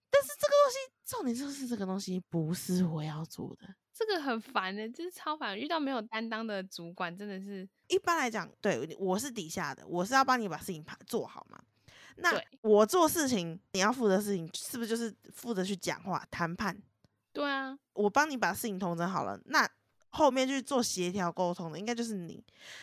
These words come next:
Speaker 1: 什么时候变成我要去做，我要协调沟通，然后，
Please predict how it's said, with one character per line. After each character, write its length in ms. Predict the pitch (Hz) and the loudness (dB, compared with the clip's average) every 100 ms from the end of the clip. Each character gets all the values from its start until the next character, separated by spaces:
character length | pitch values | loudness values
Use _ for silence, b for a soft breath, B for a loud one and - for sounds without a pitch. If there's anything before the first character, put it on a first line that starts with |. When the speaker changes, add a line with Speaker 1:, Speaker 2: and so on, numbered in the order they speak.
| B | B
Speaker 1:
什 180 | - 277 | 4 6
么 240 | 311 403 | 8 6
时 140 | 381 311 | 2 0
候 160 | 403 392 | 2 2
变 120 | 381 | 0
成 240 | 349 262 | 0 2
我 140 | 233 226 | 8 10
要 160 | 330 | 8
去 340 | 381 392 285 247 b b - | 6 4 4 -2 b b -8
做， 340 | 349 302 165 | 0 2 4
我 160 | 208 220 | 4 6
要 300 | 269 330 339 | 6 6 4
协 240 | - 220 | 2 2
调 200 | 247 214 | 4 4
沟 240 | 214 220 233 | 4 0 2
通， 260 | 214 196 - b b b | 0 -2 -8 b b b
然 180 | 208 233 | -2 0
后， 260 | 320 285 | 2 0